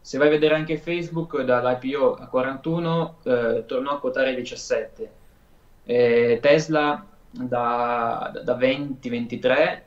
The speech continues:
eh, andò a toccare i quindici. Quindi generalmente dopo un I P O la tendenza prima magari è un pochino rialzista, poi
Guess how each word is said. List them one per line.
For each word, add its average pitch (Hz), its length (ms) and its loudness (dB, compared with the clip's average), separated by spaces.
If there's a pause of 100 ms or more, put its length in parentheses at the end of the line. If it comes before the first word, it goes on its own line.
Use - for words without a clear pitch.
(120)
eh, 120 200 -4
andò 127 440 4
a 120 100 -4
toccare 120 340 -2
i 113 60 -10
quindici. 113 600 -6 (500)
Quindi 127 360 2
generalmente 160 840 2
dopo 131 240 -4
un 135 120 -2
I 131 100 -2
P 143 160 -6
O 127 300 0 (180)
la 123 320 0
tendenza 139 760 0
prima 170 320 0
magari 127 260 0
è 120 40 2
un 113 80 -2
pochino 131 320 -2
rialzista, 135 480 -2
poi 117 440 -2